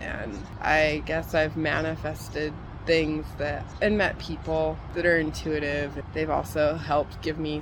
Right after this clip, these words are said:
some insight into how I can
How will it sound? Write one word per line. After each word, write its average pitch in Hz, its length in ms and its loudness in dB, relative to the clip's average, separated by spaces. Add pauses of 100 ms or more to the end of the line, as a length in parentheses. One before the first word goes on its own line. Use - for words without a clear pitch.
(140)
some 147 340 -4 (160)
insight 160 640 2
into 143 420 -2
how 143 760 0
I 160 120 -2
can 147 600 -4